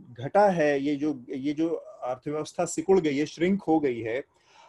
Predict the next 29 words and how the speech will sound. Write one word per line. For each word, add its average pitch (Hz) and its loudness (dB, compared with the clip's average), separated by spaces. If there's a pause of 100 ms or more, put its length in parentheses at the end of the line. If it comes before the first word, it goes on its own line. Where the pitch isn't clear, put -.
(380)
इसके, 254 0
अ, 170 2 (520)
एक 175 -4
तो 240 -2
ये 226 -2
कि 240 -10
ये 202 -2
जो 208 4
आंकड़े 170 4
हैं, 190 0
इस, 185 -10 (500)
इसकी 220 -8
ऑथेंटिसिटी 170 -2
कितनी 160 -4
है? 156 -2
क्योंकि, 175 -4 (340)
अ, 151 2
सरकार 196 4
ने 180 -4
जो 190 2
ये 190 2
आंकड़ा 156 2
जारी 151 4
किया 135 -4
है, 113 -10 (500)
एक 170 -4
तो 226 0
ये 202 4
आंकड़ा, 180 2